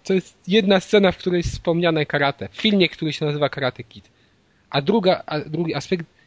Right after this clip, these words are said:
Kid. I pamiętasz, Deusz, kto grał w tych po-, pierwszych filmach?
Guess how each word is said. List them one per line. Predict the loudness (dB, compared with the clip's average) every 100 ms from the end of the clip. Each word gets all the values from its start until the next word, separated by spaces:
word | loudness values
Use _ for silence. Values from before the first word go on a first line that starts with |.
| _
Kid. | -4 -4 -4 -14 _ _ _ _ _ _ _ -10
I | -10 -10 -14 -2
pamiętasz, | 2 4 4 2
Deusz, | 4 4 4
kto | 0 0
grał | 4 2
w | 0
tych | -8 -14
po-, | -20 -12 -2
pierwszych | 0 0 -4
filmach? | -2 0 0 0